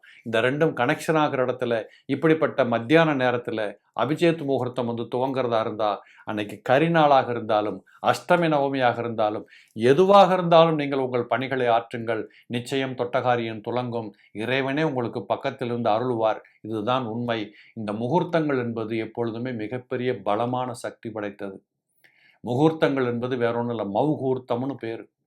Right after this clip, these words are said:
அந்த முப்பத்தி மூன்றாயிரம் தேவதைகளும் வந்து பக்கத்திலிருந்து அருள் கொடுக்கிற நேரத்துக்கு பேர் தான் முகூர்த்தம். மனிதனுக்கே ஒரு சொல் வெற்றி பெற வைக்கக்கூடிய சக்தி இருக்குதுன்னா,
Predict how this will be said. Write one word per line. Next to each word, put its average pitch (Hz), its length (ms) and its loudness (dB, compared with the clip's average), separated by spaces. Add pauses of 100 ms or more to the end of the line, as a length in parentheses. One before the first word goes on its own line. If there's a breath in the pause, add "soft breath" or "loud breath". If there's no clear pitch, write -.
(400 soft breath)
அந்த 110 180 -4
முப்பத்தி 160 460 0
மூன்றாயிரம் 135 840 2
தேவதைகளும் 135 640 0
வந்து 131 220 -2
பக்கத்திலிருந்து 127 720 -4
அருள் 127 300 2
கொடுக்கிற 127 360 -2
நேரத்துக்கு 110 480 -4
பேர் 120 180 -2
தான் 143 160 -4
முகூர்த்தம். 131 560 -6 (960)
மனிதனுக்கே 160 720 4
ஒரு 147 180 2
சொல் 151 260 2
வெற்றி 135 300 0
பெற 139 160 2
வைக்கக்கூடிய 123 480 -4
சக்தி 123 400 -4
இருக்குதுன்னா, 113 500 -6